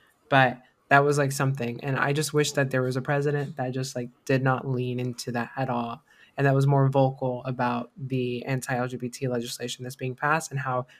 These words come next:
awful that is. And I just feel like there's not enough pushback from the, you know, Democratic Party as, like, you know, like, to protect us. So I really wish that, that just even that slight just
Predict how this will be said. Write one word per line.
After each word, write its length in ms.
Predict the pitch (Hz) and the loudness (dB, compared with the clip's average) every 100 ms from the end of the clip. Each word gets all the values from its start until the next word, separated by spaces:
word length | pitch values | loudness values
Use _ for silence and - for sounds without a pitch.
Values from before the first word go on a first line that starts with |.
| _ - | _ 4
awful 380 | 139 147 135 | 4 4 0
that 180 | 127 117 | 0 -2
is. 360 | 120 113 139 - _ - | -4 -8 -10 -16 _ -4
And 100 | 139 | 0
I 40 | |
just 180 | 139 147 | 2 2
feel 100 | 160 | 2
like 140 | 151 | 2
there's 200 | 147 139 | 4 4
not 220 | 139 135 131 | 6 6 4
enough 320 | 131 127 - | 0 -2 -6
pushback 500 | - 135 - 117 117 | -8 -6 -4 -4 -6
from 420 | - 120 113 117 - _ _ _ _ - | -6 -4 -4 -8 -16 _ _ _ _ -8
the, 460 | 131 127 123 120 131 - | -4 0 2 0 -2 -6
you 80 | 135 | -4
know, 100 | 123 | -2
Democratic 520 | 127 123 120 123 123 | -4 -6 -6 -6 -6
Party 320 | - 120 120 | -8 -6 -6
as, 240 | 120 120 123 | -6 -8 -6
like, 180 | 117 - | -6 -6
you 100 | 123 | -8
know, 220 | 117 120 131 - | -8 -10 -10 -8
like, 180 | 131 - | -8 -10
to 120 | - 131 | -10 -8
protect 460 | 143 - 127 - | -6 -4 -6 -4
us. 340 | - - - - _ _ _ | -4 -4 -10 -14 _ _ _
So 140 | - | 0
I 60 | 139 | 4
really 340 | 139 151 156 | 6 6 4
wish 300 | 143 139 135 | 4 2 2
that, 180 | - 127 - | -2 -8 -6
that 240 | 131 - - | -6 -6 -4
just 200 | 156 156 | -4 0
even 240 | 156 170 | 2 2
that 180 | 151 139 | 2 0
slight 500 | - 135 127 123 123 | -2 0 0 -2 -6
just 420 | 135 120 - | -6 -6 -8